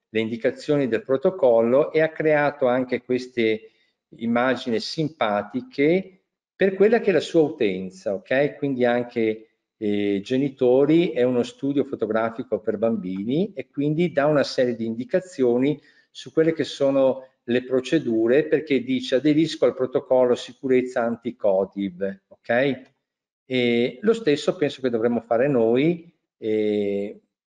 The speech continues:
perché siamo in grado di farlo. Ecco, mi sento di dire questo.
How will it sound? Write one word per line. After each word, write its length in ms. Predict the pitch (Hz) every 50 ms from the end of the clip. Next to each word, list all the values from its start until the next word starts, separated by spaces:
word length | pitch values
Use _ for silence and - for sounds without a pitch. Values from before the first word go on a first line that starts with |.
| _ _ _ _ _ _ _ _ _ _ _ _ _ _
perché 240 | - 160 156 - 143
siamo 240 | - - 127 127 135
in 80 | 135
grado 300 | 117 104 101 98 95 101
di 100 | 107 107
farlo. 720 | 104 - - 90 76 85 85 87 90 87 90 92 - - -
Ecco, 320 | 92 92 - _ - 95
mi 160 | 92 95 98 95
sento 280 | - - 107 101 104
di 120 | 98 95 95
dire 280 | 92 95 92 92 92
questo. 520 | - 87 85 87 - - - - 87 -